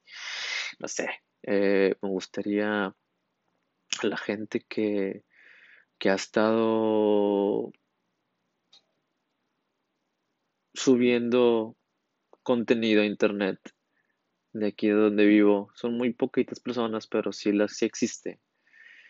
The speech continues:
Sí existen, <laughs> o sea, sí, sí hay. Eh, pero me gustaría saber su proceso de cómo ellos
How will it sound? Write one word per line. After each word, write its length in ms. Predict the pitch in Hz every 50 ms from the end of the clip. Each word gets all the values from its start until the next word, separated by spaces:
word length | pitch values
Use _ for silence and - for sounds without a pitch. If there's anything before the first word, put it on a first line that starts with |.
| _ _ _ _ _
Sí 120 | _ - -
existen, 600 | - - - - 113 - - - 117 107 104 104
<laughs> 40 |
o 40 | -
sea, 200 | - - 120 107 -
sí, 300 | - - 110 110 107 104
sí 180 | - - 113
hay. 380 | 107 101 98 95 95 104 107 - _ _ _ _ _ _ _ _ _ _ _ _ _ - -
Eh, 220 | - 107 98 98 95 _
pero 220 | - 101 95 98 98
me 80 | 101
gustaría 520 | 101 101 98 95 - - 104 98 98 92 90
saber 400 | - - 101 101 101 101 107 104 - _ _ _ _ _ _ _ _ _ _ _ _ _ _ _ _ _ _ _ _ _ _ _ -
su 840 | - - - 123 113 110 107 107 110 110 113 113 113 113 110 - _ _ _ _ _ _ _ _ _ _ _ _ _ _ _ -
proceso 540 | 127 113 101 - - 95 90 - - 120
de 140 | 120 120 117
cómo 300 | - - 113 113 110 113
ellos 420 | 117 120 117 - - - - -